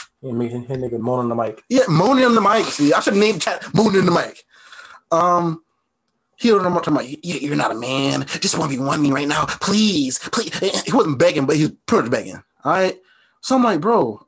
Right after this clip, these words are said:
Speaker 2: I finally snapped and said, "Bro, you're acting like a bitch, bro." And he said, he hit me with a, uh, I, I said, I, I said, "No one wants to fight you." Some, what, what I said to him. But he said, "Oh,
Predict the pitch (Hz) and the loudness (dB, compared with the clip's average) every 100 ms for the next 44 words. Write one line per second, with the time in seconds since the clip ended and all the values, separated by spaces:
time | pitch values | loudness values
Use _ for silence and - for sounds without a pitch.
0 | _ - 214 220 208 220 190 202 185 196 | _ -8 -2 0 2 0 0 -2 0 0
1 | 127 _ _ _ _ 180 202 175 107 190 | -2 _ _ _ _ -2 -2 -2 -2 0
2 | 208 120 131 151 - _ _ _ _ - | 0 -2 -2 -4 -8 _ _ _ _ -2
3 | 160 214 202 220 208 165 131 127 117 - | 2 2 2 2 2 2 4 2 0 -6
4 | _ _ _ _ _ _ _ _ _ _ | _ _ _ _ _ _ _ _ _ _
5 | _ _ 160 160 147 151 147 131 - 143 | _ _ -4 -2 -2 -2 -2 -2 -4 -8
6 | - - 139 - - _ 147 190 190 139 | -6 -6 -6 -8 -14 _ -2 -2 -2 -4
7 | 160 151 127 202 - 269 - 262 190 262 | -8 -8 -6 -8 -8 -8 -4 -4 -2 0
8 | - 214 143 104 95 - - - - 233 | 0 0 -4 -8 -10 -20 -20 -20 -4 0
9 | 254 175 - 220 147 | 2 2 2 2 0